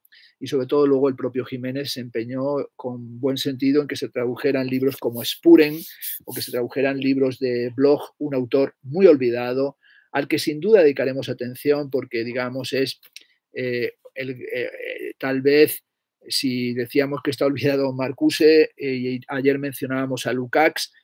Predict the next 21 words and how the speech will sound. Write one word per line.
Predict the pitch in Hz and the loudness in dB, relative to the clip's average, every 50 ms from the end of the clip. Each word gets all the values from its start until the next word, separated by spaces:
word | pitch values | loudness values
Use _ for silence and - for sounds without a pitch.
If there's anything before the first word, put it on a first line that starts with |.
| _ _ | _ _
que | - - 117 | -10 -8 -8
no | 123 127 | -8 -8
es | 127 | -10
miembro | - 127 127 123 127 | -8 -8 -4 -2 -2
de | 120 | -2
la | 120 | -2
Escuela | 113 - - 120 120 | -4 -4 -2 -2 -2
de | 113 | -2
Frankfurt, | - - 156 165 170 - - 135 127 | -2 -2 -2 -2 0 -2 -4 -4 -2
pero | 120 113 113 | -2 -4 -4
que | 127 | -4
tanto | 127 139 131 131 139 | -4 -6 -2 -2 -2
influyó | 139 131 - - 131 127 143 147 | -2 -2 -4 -4 0 2 2 2
en | 139 | 2
sus | 131 - 131 117 | 0 -6 -8 -8
desarrollos, | 123 117 - - 127 123 139 147 151 151 165 180 180 - _ _ _ _ _ - | -8 -8 -6 -6 -4 0 4 4 6 6 6 4 2 -2 _ _ _ _ _ -8
eh, | - 127 127 123 | -4 -2 -2 -2
a | - 131 135 | -2 -2 -2
veces | 135 143 127 147 131 - | -2 -2 -2 -4 -8 -8
incluso | 135 127 139 135 127 - 151 131 160 - - - | -8 -4 -4 -4 0 0 2 2 2 0 -2 -6
con | _ - 127 123 131 123 120 | _ -8 -8 -8 -8 -12 -16